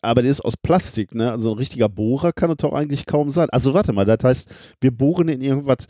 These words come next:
Weiches. Käse oder, äh,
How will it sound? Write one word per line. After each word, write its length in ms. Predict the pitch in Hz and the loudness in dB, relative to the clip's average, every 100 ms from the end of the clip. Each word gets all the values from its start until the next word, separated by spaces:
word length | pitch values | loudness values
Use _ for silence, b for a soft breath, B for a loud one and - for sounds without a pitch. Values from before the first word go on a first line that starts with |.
| b b | b b
Weiches. 800 | - 123 185 220 - 104 95 - - - | -8 -2 0 -2 -2 -2 -2 -8 -14 -4
Käse 760 | - 139 127 131 170 220 269 - | 2 4 4 4 2 0 0 0
oder, 560 | 151 139 127 123 120 117 | 2 4 4 4 2 -2
äh, 40 | - | -10